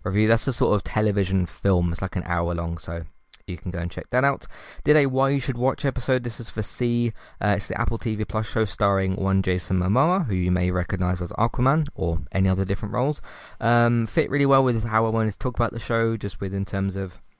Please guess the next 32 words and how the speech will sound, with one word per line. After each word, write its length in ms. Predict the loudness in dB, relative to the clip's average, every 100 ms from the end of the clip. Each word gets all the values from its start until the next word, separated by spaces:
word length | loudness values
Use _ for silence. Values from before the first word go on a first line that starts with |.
| _ _ _ _ _ -8
its 160 | -6 -6
qualities, 640 | -2 -2 0 0 0 0
who's 200 | -4 -6
in 200 | -2 0
it, 180 | 0 0
where 160 | -4 -4
you 80 | -2
can 180 | 0
watch 260 | 2 0 0
it, 140 | 0
what 120 | 0 -6
it's 120 | -8
about. 500 | -4 -2 -2 -4 -12 -18 -20 -12 -4
Um, 240 | 0 2
that 160 | 0 0
episode 400 | 0 2 2 0
is 120 | 0
designed 400 | 0 0 2 2
to 60 | 0
be 120 | -4
spoiler-free, 800 | -6 0 2 2 0 0 0 0
so 180 | -2 -2
I 80 | -2
really 280 | -2 -4 -6
just 220 | -8 -6
talk 160 | -6
about 320 | -4 -2 -2 -4 -16 -20 -4
why 260 | 2 2
the 80 | 2
show 220 | 0 0
is 120 | -2 -2
good 260 | -2 -2